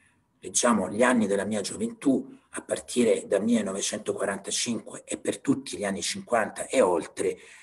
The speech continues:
hanno avuto come problemi dominanti i rapporti tra lo scrittore e la politica.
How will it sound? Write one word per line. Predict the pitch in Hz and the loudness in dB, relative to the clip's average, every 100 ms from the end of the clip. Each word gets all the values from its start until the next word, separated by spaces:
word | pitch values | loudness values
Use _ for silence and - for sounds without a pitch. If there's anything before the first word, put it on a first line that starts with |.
| - | -6
hanno | - 123 135 | 2 4 4
avuto | 101 87 98 | 0 -2 -2
come | 101 104 | -2 -4
problemi | - - 123 107 | -4 -2 0 -2
dominanti | 92 110 127 90 85 - - 82 _ _ _ | 0 2 2 0 -4 -12 -16 -16 _ _ _
i | - | 0
rapporti | 120 123 - 90 - - | 0 0 0 0 0 -10
tra | - - - | -6 -6 0
lo | 120 | 0
scrittore | - - _ - 82 82 - | 0 -6 _ 0 0 0 -6
e | - | -2
la | 98 95 | 0 0
politica. | - 101 98 87 - 101 - | 0 -2 -2 -8 -4 -4 -4